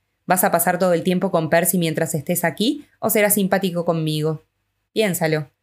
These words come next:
Soy un territorio absolutamente virgen. Nunca he tenido novio. Nunca me han dejado estar sola con chicos, salvo con Percy.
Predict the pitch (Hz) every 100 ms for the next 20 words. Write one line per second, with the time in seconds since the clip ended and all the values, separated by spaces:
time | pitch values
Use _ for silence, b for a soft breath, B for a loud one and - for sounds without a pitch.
0 | _ - 185 180 180 165 165 175 185 165
1 | 170 175 202 196 185 185 165 190 - 160
2 | 156 143 _ _ - 214 247 220 170 165
3 | 170 170 160 156 156 160 156 _ _ -
4 | 180 190 196 170 170 170 175 170 170 160
5 | 160 175 175 170 156 143 233 - 156 147
6 | - _ - - 170 170 151 143 175 165
7 | 160